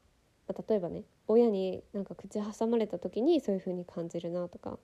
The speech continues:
友達に、友達がこういう風な態度を取った時にそういう風に感じるなとか、なんか具体的に、うん、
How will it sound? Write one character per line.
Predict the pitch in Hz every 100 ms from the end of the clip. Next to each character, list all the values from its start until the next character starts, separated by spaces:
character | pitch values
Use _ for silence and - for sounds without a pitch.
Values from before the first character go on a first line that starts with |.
| _ _ _ _ _ _ _ _ _ _ _ _ _ -
友 | 226 208
達 | 202 208
に、 | 254 311 - - _ _ _ _ _ _ _ _
友 | - 220
達 | 262 269
が | 294
こ | 277
う | 226
い | 226
う |
風 | 233
な | 233 196
態 | 240
度 | 226
を | 202
取 | 262
っ |
た | 269
時 | 269 277
に | 392 381 202
そ | 185
う |
い |
う |
風 | 180 180
に | 175
感 | -
じ | 170
る | -
な | -
と | 233 -
か、 | 226 208 - - _ _ _ -
な | 247
ん |
か | 185
具 | 185
体 | 240 233
的 | 240 240
に、 | 254 269 185 - _ _ _ _ _ _ - -
う |
ん、 | 185 175